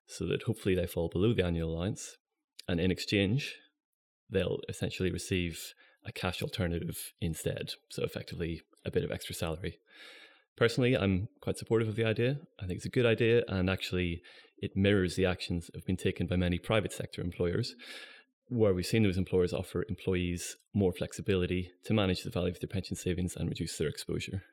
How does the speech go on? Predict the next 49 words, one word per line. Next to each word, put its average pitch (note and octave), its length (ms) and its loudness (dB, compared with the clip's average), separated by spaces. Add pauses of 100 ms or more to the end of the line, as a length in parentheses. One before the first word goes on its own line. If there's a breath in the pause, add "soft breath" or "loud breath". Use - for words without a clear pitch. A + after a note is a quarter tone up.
to F2+ 100 -10
the F2 80 0
annual E2+ 240 -2
allowance. E2+ 400 -6 (840 loud breath)
So A#2 100 -2
the G2+ 60 2
consultation A2 580 2
is F#2 120 0
mainly G#2+ 260 6
looking F2+ 260 0
at - 180 -4
greater F2+ 240 2
flexibility F2+ 680 0
for - 300 -6
N F2+ 140 0
H - 100 -2
S G#2 140 0
staff, G#2 420 -2 (380 soft breath)
but - 180 4 (300)
it A2+ 120 2
may A2 140 4
also G#2 220 2
be F#2 80 2
wider F2 380 0
than - 120 -6
this. - 460 -6
So A2 120 0
there A2+ 80 6
are A#2+ 80 4
some G#2 160 0
interesting G2+ 340 0
quotes - 360 -2 (120)
in B2 80 0
the A2+ 60 0
consultation. B2 640 -4 (420 loud breath)
One G2 120 2
of F#2 60 4
those F2+ 180 0
is, F2 260 -6
"The - 80 -4
Treasury G#2 480 2
will F2+ 160 0
review F2+ 420 0 (220)
how G#2 120 -6
the F2 100 -4
tapered - 420 0
annual F2+ 280 0
allowance F2 360 -2
operates F2+ 560 -2